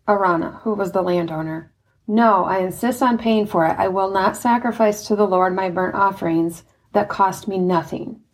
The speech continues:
You know, nobody likes to work really hard on a job or a project, maybe putting in flooring or building a house or a piece of furniture.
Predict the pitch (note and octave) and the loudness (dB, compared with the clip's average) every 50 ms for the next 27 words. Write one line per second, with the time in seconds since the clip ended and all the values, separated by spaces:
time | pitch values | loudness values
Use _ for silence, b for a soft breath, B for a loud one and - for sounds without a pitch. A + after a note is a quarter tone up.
0 | _ _ _ _ _ _ _ _ _ _ _ _ _ _ _ _ _ _ - A#3+ | _ _ _ _ _ _ _ _ _ _ _ _ _ _ _ _ _ _ 0 2
1 | A#3+ A#3+ A#3 A#3 A#3 A3+ A3 A3+ B3+ C#4+ F4 D#4+ C#4 A3 F#3+ F#3+ F#3+ G#3 G3+ - | 4 4 6 4 4 4 4 4 4 4 4 4 2 2 2 2 2 0 0 -2
2 | - A#3+ A3+ A3+ G#3+ A3 A3+ A3 G#3 G3+ G3 G3+ G3+ G3+ G3+ G#3 G3 F#3+ F3+ F#3 | -2 0 0 0 0 2 2 2 2 2 2 2 2 2 2 2 0 0 0 2
3 | F3+ F3+ F#3 F#3+ F3 D#3+ D#3 D3 D3 - G3+ F#3+ F3+ F3 F#3+ F#3 F#3 F#3 F3+ - | 2 4 4 4 2 0 -2 -2 0 0 0 2 2 0 0 0 0 0 -2 -4
4 | G3 G3 F#3+ F#3 F3+ - - G#3 G#3 G3 F3+ F3 E3 D3+ - - A#3+ A#3+ A3+ A3 | -6 -6 -6 -6 -8 -4 -2 0 0 2 2 0 -2 -2 -4 -2 0 2 2 4
5 | A3 G#3+ G#3 F#3+ F3 E3+ G3 G3+ G3 G3 F3+ D#3 D3 C#3+ A3 G#3 G3+ G3+ G3+ G3 | 4 2 2 0 2 2 2 2 2 2 0 0 0 0 2 2 4 4 2 0
6 | - F3+ E3+ - - G#3 G3+ - F3+ - - G3+ G3 G3 F#3+ G3 - G#3 G3+ G3+ | -2 -4 -4 0 -2 -2 -2 -2 -8 -6 -4 -4 -4 -4 -4 -4 -2 0 0 0
7 | G#3+ G#3 | 0 -2